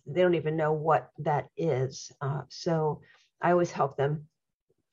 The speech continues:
to begin to actualize that. And, you know, what I find is, uh, like I had,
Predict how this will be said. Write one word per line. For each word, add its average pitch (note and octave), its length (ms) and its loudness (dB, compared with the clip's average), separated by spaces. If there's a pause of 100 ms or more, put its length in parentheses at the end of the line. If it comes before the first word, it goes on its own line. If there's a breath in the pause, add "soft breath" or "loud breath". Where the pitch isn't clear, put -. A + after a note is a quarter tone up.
(140)
to E3 320 4
begin D#3+ 320 -2
to - 140 -4
actualize D3 680 -2
that. A#2 260 0 (640 loud breath)
And, G3 480 6 (1600)
you A3 120 8
know, F#3+ 100 10
what F#3+ 180 8
I F#3 80 6
find A3 480 0
is, E3 400 -2 (180)
uh, E3+ 280 2 (100)
like F3+ 160 2
I G3+ 40 4
had, F#3+ 300 2